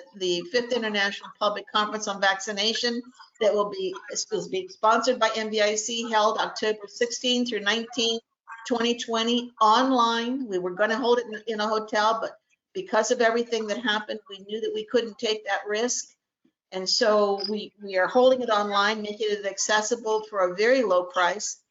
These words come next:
And Don, you're gonna be one of the, uh, more than forty speakers who are gonna be talking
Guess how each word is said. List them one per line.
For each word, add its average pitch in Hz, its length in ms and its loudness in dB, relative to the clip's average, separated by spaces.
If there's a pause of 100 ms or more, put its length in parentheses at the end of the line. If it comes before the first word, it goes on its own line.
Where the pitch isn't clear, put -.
(440)
And 220 420 2
Don, 240 320 4
you're 247 160 6
gonna 277 220 0
be 226 200 -8
one 254 200 0
of 254 180 -2
the, 180 220 2 (240)
uh, 185 240 2
more 202 120 0
than 190 200 -6
forty 214 320 -2
speakers 214 500 -2
who 240 80 -2
are 214 80 2
gonna 202 140 -6
be 196 100 -8
talking 254 720 0